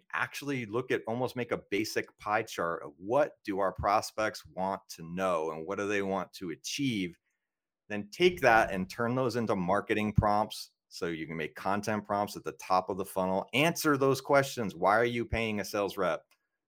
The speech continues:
to answer those questions for you one-to-one when you can provide that information? And if you are the type of business that does calls and someone, you know, pre-schedules that call,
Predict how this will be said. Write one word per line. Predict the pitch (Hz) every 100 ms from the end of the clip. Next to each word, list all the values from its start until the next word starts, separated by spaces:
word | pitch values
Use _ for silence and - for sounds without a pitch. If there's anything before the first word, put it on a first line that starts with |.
| _
to | 104 -
answer | 104 101 98
those | 92
questions | - 98 92 95 -
for | - 95 95
you | 90 85
one-to-one | 80 80 98 107 104 98 107 95 87 - _ _ _
when | 95 92
you | 95 117
can | 127 107
provide | - 85 82 90 113 107
that | 92 92
information? | 90 - 85 87 85 - 85 82 _ _ _ _ _ -
And | 110 104 - _ -
if | -
you | 107 104
are | 131
the | 123
type | 113 104 95
of | 87
business | 104 98 104 92
that | - 87
does | 95 95 90 87 - _ _ _
calls | - 98 98 98 95
and | 87
someone, | 107 98 90 85 - _ -
you | 76
know, | - -
pre-schedules | - 117 107 - - 98 107 135 123
that | 139 147
call, | - 151 160 165 -